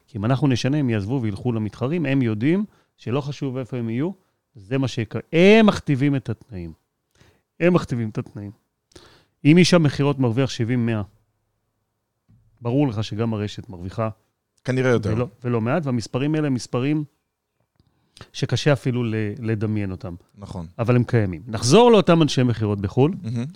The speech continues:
Speaker 1: שיטת התגמול נותנת להם להרוויח הרבה מאוד כסף. וסוג המוצרים שהם מוכרים, מאיזה מוצרים אלה?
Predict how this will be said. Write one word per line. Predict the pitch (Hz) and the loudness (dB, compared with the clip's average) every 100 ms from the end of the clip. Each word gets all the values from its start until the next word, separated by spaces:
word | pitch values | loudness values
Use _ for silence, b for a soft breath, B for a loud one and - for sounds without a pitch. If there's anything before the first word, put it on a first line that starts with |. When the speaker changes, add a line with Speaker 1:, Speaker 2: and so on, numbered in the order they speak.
| B B | B B
Speaker 1:
שיטת | - 113 151 175 | -4 4 4 6
התגמול | 156 127 131 | 4 4 4
נותנת | 131 117 120 120 | 4 2 0 2
להם | 120 | 2
להרוויח | 107 98 107 98 | 4 4 2 0
הרבה | 95 101 | -6 -6
מאוד | 92 87 | -8 -10
כסף. | - 160 - 208 - - _ _ _ _ _ _ _ _ _ _ _ b b b _ _ - | -4 -4 0 -2 -2 -12 _ _ _ _ _ _ _ _ _ _ _ b b b _ _ -8
וסוג | - 165 190 | 0 2 4
המוצרים | 165 - 135 139 | 4 2 0 -2
שהם | 120 123 | -2 -4
מוכרים, | 110 139 120 | -4 -4 -4
מאיזה | 117 117 127 120 | -4 -4 -2 -4
מוצרים | 110 104 107 117 | -4 -8 -8 -6
אלה? | 143 | -8